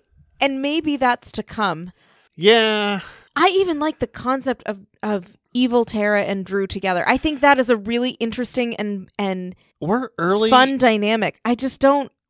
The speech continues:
Speaker 1: I don't
Speaker 2: <sighs>
Speaker 1: see the logic in, I don't see their logic in the story yet, and maybe that's fine.
Speaker 2: Well, I mean, I, we're gonna kinda come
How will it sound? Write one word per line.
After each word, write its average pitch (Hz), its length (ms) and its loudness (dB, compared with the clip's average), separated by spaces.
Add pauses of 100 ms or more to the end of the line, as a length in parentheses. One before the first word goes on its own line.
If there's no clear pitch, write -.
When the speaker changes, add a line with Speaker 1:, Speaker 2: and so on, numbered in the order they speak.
(220)
Speaker 1:
I 240 100 2
don't 269 300 4
Speaker 2:
<sighs> - 0 -
Speaker 1:
see 311 120 -2
the 277 120 2
logic 226 460 2
in, 208 360 -8
I 240 80 2
don't 269 160 -2
see 269 120 -8
their 220 320 0
logic 196 460 0
in 202 100 -8
the 196 80 -6
story 175 360 -6
yet, 147 280 -6
and 202 140 -4
maybe 226 240 -2
that's 208 260 -10
fine. 180 400 -18
Speaker 2:
Well, 190 380 4
I 196 80 -2
mean, 208 180 -4
I, 208 220 0 (160)
we're 196 140 -4
gonna 262 200 -4
kinda 233 240 -4
come 190 460 -6